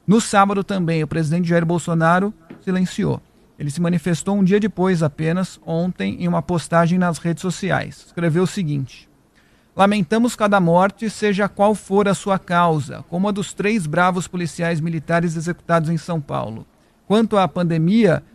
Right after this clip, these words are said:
não faltaram recursos, equipamentos e medicamentos para estados e municípios.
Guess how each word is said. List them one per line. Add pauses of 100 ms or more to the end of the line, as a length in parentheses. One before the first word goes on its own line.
não
faltaram
recursos,
equipamentos
e
medicamentos
para
estados
e
municípios.